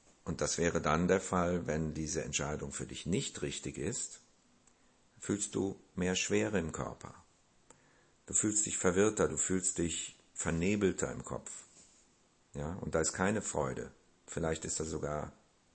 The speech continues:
Traurigkeit oder ein anderes Gefühl. Auf jeden Fall keine, die deine Energie nach oben bringt, sondern eher nach unten. Und dann kannst du dir sicher sein, dass das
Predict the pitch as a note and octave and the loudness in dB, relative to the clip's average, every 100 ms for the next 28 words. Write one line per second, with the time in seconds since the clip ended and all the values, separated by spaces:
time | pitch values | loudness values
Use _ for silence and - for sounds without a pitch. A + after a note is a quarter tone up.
0 | _ - - D#2+ - - D2 C#2 C2 B1+ | _ -12 -4 -2 -2 -2 -4 -4 -6 -6
1 | D#2+ E2+ - - - D2+ D2+ D2 - D#2 | -4 -2 -2 -2 -4 -2 -4 -6 -6 -4
2 | D#2+ - D2 C#2+ - - _ _ _ - | -4 -4 -4 -6 -12 -20 _ _ _ 0
3 | E2+ E2+ F2 F2 - - _ _ - D#2 | 2 4 2 -4 -14 -20 _ _ -8 -2
4 | D#2 D#2 B1+ D#2 D2 D2+ E2 E2+ E2+ - | 0 0 0 -2 -2 -2 -2 -2 -6 -8
5 | D2 - E2+ E2 C#2 C2+ B1 - - _ | -8 -4 -2 -2 -2 -6 -8 -16 -20 _
6 | _ - C#2 B1+ - C2 C2 - - B1+ | _ -10 -6 -6 -6 -6 -6 -10 -12 -12
7 | - - - - - - - - F2+ - | -14 -20 -20 -20 -20 -20 -14 0 2 2
8 | A#2 - F2 D2+ D#2+ D#2+ D2+ D2 C#2 C2+ | 0 0 2 2 2 0 0 0 0 -2
9 | - - E2+ F2+ - - | -2 0 4 4 2 0